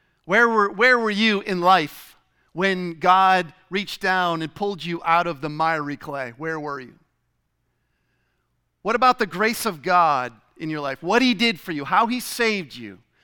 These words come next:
how he set you on a rock, how he began to, to transform your life, right? I mean, how has your life changed since you met Jesus Christ?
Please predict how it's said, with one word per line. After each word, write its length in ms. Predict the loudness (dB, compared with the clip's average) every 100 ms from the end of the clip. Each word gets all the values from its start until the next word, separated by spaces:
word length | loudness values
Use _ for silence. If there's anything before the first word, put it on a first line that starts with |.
| _ -2
how 220 | 0 2
he 180 | -2 -4
set 500 | -6 -2 -2 -2 -6
you 240 | -4 -4
on 220 | -2 -2
a 80 | 0
rock, 340 | 2 2 0
how 280 | 0 2 2
he 180 | 0 -4
began 480 | -6 -6 -4 -2 0
to, 120 | 0 -2 -10
to 80 | -8
transform 680 | -8 -2 0 0 -4 -4 0
your 120 | 0
life, 400 | 6 6 6 2
right? 240 | 6 6 6
I 40 |
mean, 180 | -2 -6 -8
how 280 | 6 6 6
has 340 | 4 -2 -2 -6
your 180 | -8
life 380 | -2 -2 0 -4
changed 480 | -6 -4 -2 -4 -4
since 240 | -8 -6
you 100 | -6
met 240 | -2 -2 -2
Jesus 400 | -6 -8 -10 -10
Christ? 500 | -8 -8 -8 -16